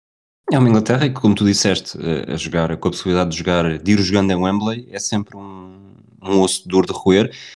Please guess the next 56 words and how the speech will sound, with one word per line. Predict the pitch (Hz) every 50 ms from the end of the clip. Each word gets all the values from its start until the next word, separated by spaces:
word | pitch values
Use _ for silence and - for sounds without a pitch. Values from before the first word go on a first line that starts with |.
| _ _
Eu | - 101
continuo | - 117 107 107 113 107 107 104
a | 104
achar | 101 - - 117 101 95 90 85 85
que, | - - 92 85 82 80
que | 80 - 98
é |
um | 90 85
presente | 80 87 85 90 87 85 92
envenenado | 87 82 85 87 87 85 85 82 71
vencer | 78 82 82 - - 85
este | 82 - - _
grupo, | - 85 82 78
que | - _ - - 87
mesmo | 87 95 92 87 90
a | 90
jogar | 85 82 92 87 85
em |
Wembley, | 87 85 87 87 85 80 80 73 - -
apanhar | - 85 82 - - 85 85 82
o | 85 82
segundo | - - 87 85
lugar | 82 80 85 - 76
do | - 82
grupo | 78 85 85 - -
de | -
Portugal, | _ _ - 85 85 82 80 76
que | - _
pode | - 71 - -
ser, | - 76 69 69 67 65 64
pode | - - -
ser | - 65
Portugal, | - - - - 101 110 113 110 101 85
pode | - - - - -
ser | - 67 62
Alemanha, | 64 65 80 87 90 82
pode | - - -
ser | - -
França, | - - 92 95 - -
lá | 65 67
está, | - - 90 87 - - - - - - - -
pode | - 170 -
ser | - 139
Hungria, | 117 104 104 104 104 101
mas | 98 90 90
não | 92
vamos | 80 82 80 -
por | - - 80
aí, | 80 82 87 107 110 - - _ _ _ _ _ _ _ _ _ -
vai | 95 85 82 95 98 95
ser, | - - - 101 98 104 107 107 104 104 104
lá | - 92
está, | 95 - - 110
aquele | - - 107 95 - - - 110 107
presente | 107 107 107 - - 107 104 107 107 110
envenenado. | 104 104 98 92 101 98 95 90 80 73 71 -